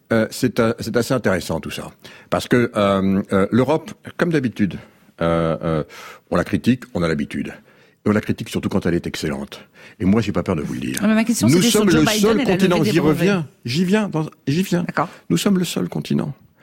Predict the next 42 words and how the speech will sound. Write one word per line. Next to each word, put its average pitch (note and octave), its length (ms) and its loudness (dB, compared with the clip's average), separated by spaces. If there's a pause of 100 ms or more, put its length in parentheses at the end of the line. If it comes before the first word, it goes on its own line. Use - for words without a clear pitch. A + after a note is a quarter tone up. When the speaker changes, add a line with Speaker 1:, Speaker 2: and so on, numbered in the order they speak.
(200)
Speaker 1:
à - 60 -4
avoir C3 160 2
décidé, - 480 -4 (480)
à - 60 0
avoir A#2 160 2
décidé, A2 400 -2 (380)
avec G2 220 0
des A2 120 2
vaccins C#3 420 -4 (320)
qui - 80 -2
ont A#2 80 4
tous A3 460 -2
été, C#3 280 0
du G#2 100 0
reste, C#3 260 -2
par - 160 -10
parenthèse, G#2+ 500 -2 (200)
euh, E2+ 120 -2
découverts, F2 640 -2
hein, F#2+ 240 -4
en, E2 500 -4
en, F2 220 -4
en E2+ 80 -4
Europe, F#2 380 -2
avec E2 200 -4
des D#2 80 -4
scientifiques - 460 -4
européens. E2 440 -2
Hein. F#2 140 -6 (100)
Alors - 200 -10
certes, - 260 -2 (160)
accélérés G#2+ 360 2
Speaker 2:
Ils G#2+ 40 2
étaient A2 80 2
Speaker 1:
par F#2+ 100 0
des F#2+ 60 0
Speaker 2:
plus - 80 0
Speaker 1:
financements F#2 300 0
américains, F2 480 0 (260)
très - 120 -2
bien. C#3+ 180 2
Speaker 2:
Oui. D3+ 60 -2